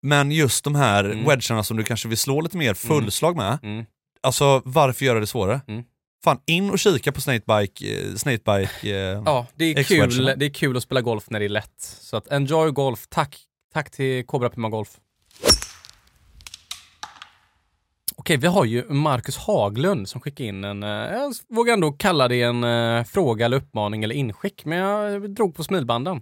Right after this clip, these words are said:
Speaker 1: Ja.
Speaker 2: Vi var inne lite på det här på att öva hemma.
Speaker 1: Ja.
Speaker 2: Du vet, hålla en järnsjua, gå runt hemma i vardagsrummet, svinga upp och öva positioner på toppen och sådär. Och då skriver Marcus, "Fint avsnitt idag, grabbar. Men har en teori,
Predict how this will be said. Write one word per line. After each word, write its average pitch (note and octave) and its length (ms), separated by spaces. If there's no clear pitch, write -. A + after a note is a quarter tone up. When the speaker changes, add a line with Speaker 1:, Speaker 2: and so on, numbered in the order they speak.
Speaker 1:
Ja. G#2+ 260
Speaker 2:
Vi E3 80
var F#3 160
inne G3 200
lite G#3 180
på - 100
det E3+ 60
här A#2+ 100
på - 120
att - 100
öva A#2 280
hemma. D#3+ 360
Speaker 1:
Ja. G#2 280
Speaker 2:
Du B2+ 60
vet, - 60
hålla D3 340
en C#3+ 120
järnsjua, C3+ 960
gå - 180
runt B2+ 340
hemma B2+ 260
i - 20
vardagsrummet, A#2 720
svinga B2 260
upp A#2+ 140
och A#2+ 180
öva A#2+ 120
positioner A#2 580
på - 100
toppen - 360
och A#2+ 80
sådär. A2+ 160
Och - 40
då G3+ 60
skriver G#3+ 220
Marcus, C3+ 440
"Fint C#4 300
avsnitt E3 360
idag, B2+ 200
grabbar. G#2+ 320
Men A3 320
har G3 220
en F#3+ 80
teori, G#3+ 480